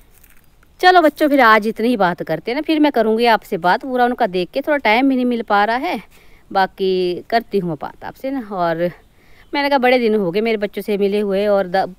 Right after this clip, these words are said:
वो बच्चे भी याद कर रहे होंगे दादी को, है ना। आपको मेरी याद आई कि नहीं आई मुझे बताना। मेरी दादी, miss you, love you, है।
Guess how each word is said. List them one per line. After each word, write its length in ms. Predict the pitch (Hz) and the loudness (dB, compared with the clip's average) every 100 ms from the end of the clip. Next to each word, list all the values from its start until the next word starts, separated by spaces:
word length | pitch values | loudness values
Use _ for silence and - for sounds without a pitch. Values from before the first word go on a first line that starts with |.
| - - - | -20 -20 -12
वो 160 | 214 | -8
बच्चे 300 | 220 185 - | -4 -4 -4
भी 80 | 214 | -2
याद 240 | 202 175 170 | -2 -2 -4
कर 140 | 175 | -6
रहे 80 | 185 | -4
होंगे 160 | 190 | -4
दादी 280 | 160 151 160 | -4 -6 -10
को, 100 | 165 | -12
है 80 | 226 | -10
ना। 100 | 320 - - - - 185 | -10 -12 -20 -20 -18 -14
आपको 220 | - 185 | -10 -6
मेरी 220 | 185 185 | -4 -2
याद 240 | 175 170 | -4 -4
आई 120 | 170 339 | -6 -4
कि 160 | 571 | -2
नहीं 120 | 622 | 0
आई 140 | 605 480 | 0 2
मुझे 160 | 359 | 2
बताना। 360 | 277 233 190 220 | 2 2 2 2
मेरी 220 | 508 466 | 0 0
दादी, 640 | 294 220 214 415 523 381 | 2 2 2 2 4 2
miss 240 | 247 285 - | 0 0 2
you, 340 | 359 330 254 | 2 2 2
love 240 | 233 254 359 | 2 2 0
you, 240 | 339 269 | 0 0
है। 160 | 226 | -2